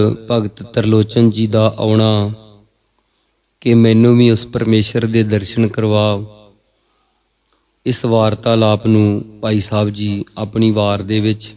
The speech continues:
ਬਿਆਨ ਕਰਦੇ ਹਨ। ਆਓ ਇਸ ਵਾਰ ਦੇ ਆਧਾਰ ਤੇ ਆਪ ਜੀ ਦੇ ਨਾਲ ਭਗਤ ਤਰਲੋਚਨ ਜੀ ਦੀ ਉਹ ਵਾਰਤਾ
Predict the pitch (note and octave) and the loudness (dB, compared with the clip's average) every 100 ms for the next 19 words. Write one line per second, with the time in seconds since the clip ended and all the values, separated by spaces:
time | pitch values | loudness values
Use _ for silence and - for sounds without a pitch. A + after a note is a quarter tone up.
0 | G#2+ A2 G2+ G2+ - G#2 G2+ A2+ A2 G#2+ | -6 -2 -2 -2 -2 -4 -2 0 0 0
1 | G2+ G#2+ - G2+ _ _ _ _ _ _ | -2 -8 -18 -20 _ _ _ _ _ _
2 | _ _ _ _ _ _ A2+ A2+ A#2 A2+ | _ _ _ _ _ _ -2 2 2 2
3 | A2 - B2 - A2 G#2+ G#2+ G#2+ A2+ A#2 | 0 -2 -2 -2 0 0 0 0 2 2
4 | A2+ A2 G#2 F#2 - A2+ G#2 G#2 - - | 2 0 -2 -4 -4 -2 -2 -4 -12 -20
5 | - - G#2+ G2+ G2+ A2+ A#2 A2 G#2 G#2+ | -18 -6 -2 -2 -2 -2 0 0 0 2
6 | A2 A2 G#2 A2 A2 G#2+ G#2 _ _ _ | 2 2 0 -4 -14 -20 _ _ _ _
7 | _ _ _ _ - A#2+ G#2+ - A#2+ - | _ _ _ _ -2 0 0 -6 -10 -4
8 | A2+ A2 A2 - C3 B2 A#2+ A2 A2+ G#2+ | 0 2 2 2 2 4 4 2 2 0
9 | G#2+ - A2+ A2 G#2 G2+ G2+ G2+ A2+ G#2 | -2 -6 -2 0 2 0 -2 -4 -2 0